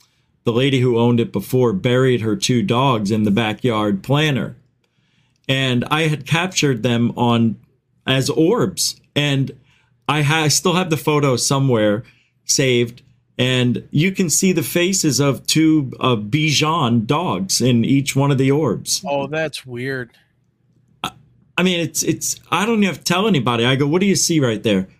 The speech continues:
Speaker 1: "Oh, it's a dog." I go, "What kind?" "I don't know. It looks like a Bichon or something." I'm like, "Oh my God." <laughs> Yeah, yeah, you see it. So isn't that weird?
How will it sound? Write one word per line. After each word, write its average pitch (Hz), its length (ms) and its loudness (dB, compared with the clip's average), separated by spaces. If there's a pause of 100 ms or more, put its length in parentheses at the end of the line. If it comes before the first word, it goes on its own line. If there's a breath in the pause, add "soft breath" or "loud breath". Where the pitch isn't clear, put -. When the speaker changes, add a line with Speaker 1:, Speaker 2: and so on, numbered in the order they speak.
(160 soft breath)
Speaker 1:
"Oh, 233 80 2
it's - 100 -4
a 185 40 2
dog." 170 380 -2 (440)
I - 40 2
go, 156 80 2
"What 180 180 0
kind?" 165 280 0
"I 160 100 0
don't 202 120 0
know. 127 160 2
It - 80 2
looks 175 180 0
like 185 140 0
a 180 160 2
Bichon 185 440 0
or 147 60 2
something." 113 420 0
I'm 120 100 2
like, 151 160 0
"Oh 156 80 0
my 254 140 0
God." 190 480 -4 (140)
<laughs> - 140 -6
Yeah, 330 260 0
yeah, 220 240 2
you 185 160 0
see 220 320 0
it. - 220 -8
So 98 260 -2 (540 soft breath)
isn't 160 160 2
that 196 180 0
weird? 165 640 0